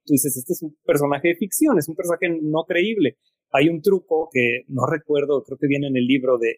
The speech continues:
de, de El Guión, en donde, eh, se habla de una estructura que se llama Save the Cat, ¿no? Entonces, Save the Cat es, el villano tiene que tener un acto de bondad, ¿no? Y esto refiere a ese momentito que todos imaginamos de alguien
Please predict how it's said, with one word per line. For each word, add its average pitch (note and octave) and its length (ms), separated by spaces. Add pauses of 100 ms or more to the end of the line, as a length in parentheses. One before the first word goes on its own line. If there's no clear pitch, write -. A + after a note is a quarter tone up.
de, B2+ 200
de B2+ 240
El B2+ 220
Guión, C3+ 380 (420)
en D3+ 140
donde, D3+ 520 (160)
eh, D3 360 (1160)
se - 180
habla F3 180
de E3+ 60
una E3+ 100
estructura E3+ 380
que E3 60
se D#3 80
llama D3 140
Save E3 320
the D3+ 120
Cat, A2 200 (140)
¿no? D#3+ 260 (240)
Entonces, E3+ 320
Save A#3 160
the B3 100
Cat A#3 240
es, F#3+ 320
el D#3+ 160
villano G#3 340
tiene A3 220
que F#3 80
tener E3 240
un G3 160
acto G#3 240
de G3 100
bondad, B2+ 380 (240)
¿no? C#3+ 400
Y C#3 100
esto C#3 140
refiere C#3+ 380
a C3+ 80
ese C3 560
momentito C3 480
que - 80
todos C#3+ 220
imaginamos C3+ 440
de B2 100
alguien C3+ 320